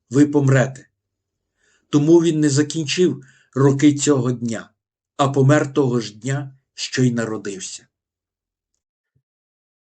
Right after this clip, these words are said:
Наприкінці цього ювілею було вбито Каїна. Після нього, Адама, того ж року. Його дім упав на нього,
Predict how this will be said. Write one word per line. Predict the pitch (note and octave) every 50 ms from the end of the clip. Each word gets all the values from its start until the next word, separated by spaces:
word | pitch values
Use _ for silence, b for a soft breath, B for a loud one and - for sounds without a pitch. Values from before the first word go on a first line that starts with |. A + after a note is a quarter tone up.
| _ _ _ _ _ _ -
Наприкінці | C3 C#3+ C3+ D3 D3+ C#3 F3+ F3+ F3 - G3+ G#3
цього | G3+ - G3 F#3+ D#3 C#3 D3+
ювілею | D3 C#3 C#3+ C3 C3 C3 B2+ C#3 D3+ D#3+ D#3+ D#3+ D3+ D3 - _ _ _ _ _
було | A#2+ A2+ C3 C3+ C3 C3
вбито | B2+ - C#3+ C#3+ C#3 C#3+ C3 -
Каїна. | - C3 B2 A2+ G2+ F#2+ F#2 F#2 - _ _ _ _ _ _ _ _ _ _ _ _ _ _ _ _ _ _ _ _ _ _ _ _ _ _ _ _ _ _
Після | C#3+ C3+ C3+ C#3 C#3+ C#3
нього, | C#3 C#3+ C3+ A2+ G2 F2+ F2 E2+ - _ _ _ _
Адама, | - A#2+ A#2+ - A#2 G#2 F#2 F2+ E2 D#2+ _ _ _ _ _ _ _
того | D#3 D3+ C#3 C3+ C#3+ C3
ж | - - A2
року. | A2 G#2+ F#2+ - - _ _ _ _ _ _ _ _ _ _ _ _ _ _ _ _ _ _ _ _ _ _ _
Його | B2 C#3+ D3+ D#3 E3+
дім | D#3 C#3+ E3 D#3 C#3 C#3 C3+
упав | A#2+ G2+ - A#2+ G#2+ G#2 G2
на | G2+ G2+ G2
нього, | G2+ G2 F#2+ F2+ E2 D#2+ D#2+ _